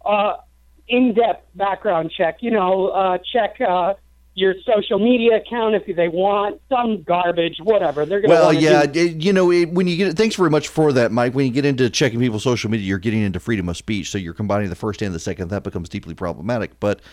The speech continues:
Speaker 2: uh, I am actually in favor of, uh, expanded reciprocity laws where I should be able to, I got a concealed carry permit, be able to go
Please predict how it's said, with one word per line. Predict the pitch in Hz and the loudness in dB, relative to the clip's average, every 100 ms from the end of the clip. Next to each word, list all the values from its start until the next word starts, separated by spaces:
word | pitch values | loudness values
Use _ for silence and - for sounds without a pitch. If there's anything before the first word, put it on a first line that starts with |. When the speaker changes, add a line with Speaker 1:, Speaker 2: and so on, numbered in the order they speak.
| - - - | -20 -20 -2
Speaker 2:
uh, | 113 120 - | 0 0 2
I | 110 151 | 2 4
am | 160 139 | 2 2
actually | 131 131 131 113 | 0 0 -4 -4
in | |
favor | 104 123 131 110 107 | 0 0 0 2 2
of, | 107 95 - - | 2 -2 -6 0
uh, | 113 107 101 | 2 4 2
expanded | 98 - 127 123 101 | -2 -4 -2 -2 -2
reciprocity | 104 107 101 120 113 - 95 | -2 -2 -2 -2 -2 -2 -6
laws | 87 87 87 - | -4 -2 -2 -4
where | 92 90 | -4 -2
I | 104 | -2
should | - 107 | -4 -8
be | 98 98 | -4 -4
able | 95 95 | -4 -6
to, | - 92 92 85 - - | -6 -4 -4 -6 -12 -4
I | 101 | -2
got | 110 110 | 2 2
a | 101 95 | 2 0
concealed | - 101 - 95 | -4 -8 -6 -6
carry | - 98 92 | -4 -4 -4
permit, | 101 101 110 - | -4 -4 -4 -4
be | 107 | -4
able | 104 101 | -2 -2
to | |
go | 101 110 | -2 -4